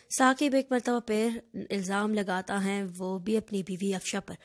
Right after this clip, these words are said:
जहाँ पर अफशा हैरान और परेशान अपने शौहर की जानिब देखती है और सोचने लगती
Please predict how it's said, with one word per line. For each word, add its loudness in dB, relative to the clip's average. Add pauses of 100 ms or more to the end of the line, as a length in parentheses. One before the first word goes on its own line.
(300)
जहाँ 4
पर 2
अफशा 0
हैरान 2
और 0
परेशान -2
अपने -4
शौहर -2
की -6
जानिब -2
देखती -6
है 0
और 0
सोचने -4
लगती -16